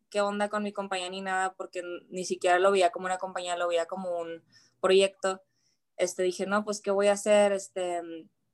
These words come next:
me, me, me puse mi nombre debajo de una como, una compañía que es sin fin de lucro, y, y así, así mismo la gente que donaba pudo deducir,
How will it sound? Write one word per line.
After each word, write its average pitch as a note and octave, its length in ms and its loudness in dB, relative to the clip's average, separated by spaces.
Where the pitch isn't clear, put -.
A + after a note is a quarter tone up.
me, F#3 400 -2
me, F#3 320 -2
me G3 220 -2
puse G3 380 2
mi A3 100 2
nombre G#3+ 680 4
debajo F#3 440 0
de G3 100 2
una F3+ 260 -4
como, F#3 920 -4
una G#3 220 2
compañía A3 480 2
que A3+ 100 0
es G#3 80 0
sin A3 160 -2
fin G#3+ 180 -6
de A3 100 2
lucro, A#3 440 -2
y, G3 880 0
y G3+ 140 2
así, A#3+ 580 0
así G#3 220 0
mismo A#3 360 0
la G#3+ 140 0
gente F#3+ 320 -6
que A3 80 -2
donaba G3+ 580 2
pudo F#3+ 420 0
deducir, F#3 540 -2